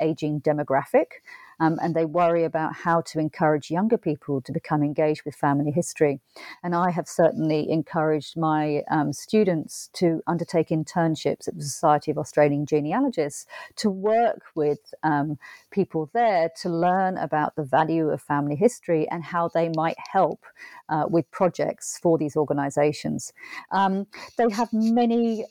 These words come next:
talks about ethics and how to deal with the issues of, um, family secrets,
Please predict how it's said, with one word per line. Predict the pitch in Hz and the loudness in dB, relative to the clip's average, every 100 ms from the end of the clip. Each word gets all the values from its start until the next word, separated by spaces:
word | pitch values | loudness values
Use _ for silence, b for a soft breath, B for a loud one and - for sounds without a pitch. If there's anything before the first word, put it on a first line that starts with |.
| - | -4
talks | - 208 - - | 6 6 6 -4
about | 196 156 135 - | 0 0 0 -4
ethics | 180 - 214 - - - - | 0 6 6 4 -8 -8 -4
and | 160 156 160 151 | -2 0 0 -2
how | - - 190 170 165 | -4 -10 -2 2 2
to | - | 0
deal | 151 175 170 165 160 | -4 0 2 2 0
with | 156 | -4
the | - 147 | -4 -4
issues | - - 180 165 160 - - | -4 -2 0 0 -2 -6 -2
of, | 131 123 - - - | 0 0 -6 -12 0
um, | 151 147 147 - | 2 2 -4 -10
family | - 170 156 | 2 2 2
secrets, | - - 254 - 269 - - - | 0 2 2 2 0 0 -6 -8